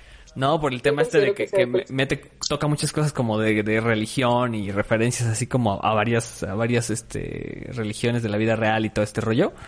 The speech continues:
Speaker 1: Yo, yo podría decir que Matrix sí es de culto, o
Speaker 2: No.
Speaker 1: sea, ¿no? ¿No? Bueno,
Speaker 2: No, yo no la considero.
Speaker 1: chance y no. Yo, es que yo decía
Speaker 2: Tal
Speaker 1: que
Speaker 2: vez,
Speaker 1: esa,
Speaker 2: o
Speaker 1: tal
Speaker 2: sea,
Speaker 1: vez.
Speaker 2: no sé, es que por es, es que yo creo que por eso es que son las discusiones todo el tiempo.
Speaker 1: Sí.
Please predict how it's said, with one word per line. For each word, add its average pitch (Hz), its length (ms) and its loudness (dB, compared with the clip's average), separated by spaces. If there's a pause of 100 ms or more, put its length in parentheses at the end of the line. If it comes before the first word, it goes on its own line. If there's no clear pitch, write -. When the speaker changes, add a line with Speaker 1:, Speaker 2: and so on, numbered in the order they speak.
(680)
Speaker 1:
Yo, - 240 0
yo 185 160 -4
podría 320 260 0
decir 202 260 -2
que - 120 -2
Matrix 165 460 -2
sí 202 140 0
es 185 100 4
de 147 140 0
culto, 165 320 -2
o - 40 2
Speaker 2:
No. 110 60 4
Speaker 1:
sea, 107 280 -2 (120)
¿no? 139 220 0 (260)
¿No? 143 180 -4 (880)
Bueno, - 220 -6
Speaker 2:
No, 466 260 2
yo 480 100 0
no 466 60 2
la 466 80 2
considero. - 320 -2
Speaker 1:
chance 127 260 2
y 117 60 0
no. 110 140 -4
Yo, 156 160 0
es 214 100 0
que - 80 -6
yo 277 120 0
decía 254 220 0
Speaker 2:
Tal 285 80 -2
Speaker 1:
que 311 80 2
Speaker 2:
vez, 220 100 0
Speaker 1:
esa, 101 400 -6
Speaker 2:
o 247 80 0
Speaker 1:
tal 302 80 0
Speaker 2:
sea, 285 180 2
Speaker 1:
vez. 240 100 -4
Speaker 2:
no 311 160 0
sé, - 140 0 (160)
es 294 100 2
que 330 120 -2
por 277 180 2
es, 240 160 4
es 240 180 2
que 285 100 -4
yo 277 100 2
creo 269 160 -2
que 294 120 -2
por 392 160 2
eso 427 160 0
es - 60 -4
que - 100 0
son 480 160 -2
las 480 160 6
discusiones 208 540 0
todo 202 180 2
el 202 80 2
tiempo. 208 300 2
Speaker 1:
Sí. 123 200 0